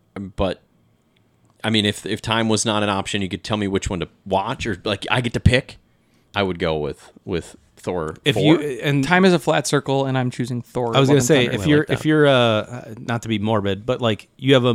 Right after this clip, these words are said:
Speaker 2: a Make-A-Wish, right? And Disney's
Speaker 1: <laughs>
Speaker 2: like, "Yep, you can watch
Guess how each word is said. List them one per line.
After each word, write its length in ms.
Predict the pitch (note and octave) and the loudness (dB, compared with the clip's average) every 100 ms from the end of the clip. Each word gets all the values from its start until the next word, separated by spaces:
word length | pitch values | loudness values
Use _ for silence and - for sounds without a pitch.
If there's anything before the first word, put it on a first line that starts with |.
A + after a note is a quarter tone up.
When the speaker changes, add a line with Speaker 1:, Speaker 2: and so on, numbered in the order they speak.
| A#2+ | 0
Speaker 2:
a 120 | C3+ | 0
Make-A-Wish, 720 | A#2 B2+ B2+ B2 A2+ - - - _ _ _ _ _ - | 2 2 2 2 0 0 -8 -12 _ _ _ _ _ -2
right? 280 | A#2 A#2 - | -2 -2 -2
And 340 | B2+ A#2 A2+ | -2 0 0
Disney's 400 | G#2 B2 B2 A#2+ | 0 0 2 2
Speaker 1:
<laughs> 80 | A#2+ | 2
Speaker 2:
like, 200 | A2 - | 0 0
"Yep, 240 | C3 F3 - | 0 0 0
you 120 | D3 C3 | -2 2
can 160 | C#3+ | 2
watch 340 | C3 A#2+ A2+ | 2 2 0